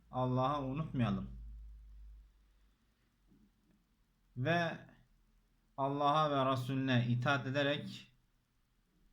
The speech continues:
ebedi saadet ve huzura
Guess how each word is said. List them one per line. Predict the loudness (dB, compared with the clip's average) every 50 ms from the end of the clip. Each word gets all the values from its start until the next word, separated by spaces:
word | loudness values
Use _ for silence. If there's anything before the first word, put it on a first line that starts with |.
| _ _ _ _ _
ebedi | -4 -2 0 4 4 6 6 6 4 2 0 -2 -4 -6 -10 -14 -16
saadet | -18 -6 -2 2 2 4 4 4 2 2 0 -2 -4 -2
ve | 0 2
huzura | 2 4 4 2 2 2 0 2 2 2 2 2 0 -2 -8